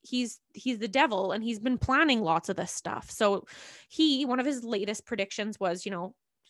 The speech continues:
C, C zero one nine <laughs> is not, um,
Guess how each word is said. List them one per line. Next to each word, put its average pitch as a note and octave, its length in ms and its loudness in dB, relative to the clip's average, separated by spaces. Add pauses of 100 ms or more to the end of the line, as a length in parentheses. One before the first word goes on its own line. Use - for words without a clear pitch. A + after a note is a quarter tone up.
(300)
C, B3 460 -4
C C4 240 -2
zero A#3+ 260 4
one A#3+ 260 2
nine A3 420 0 (220)
<laughs> - 800 0
is A#3 260 6
not, A#3+ 560 4 (280)
um, G#3 720 -2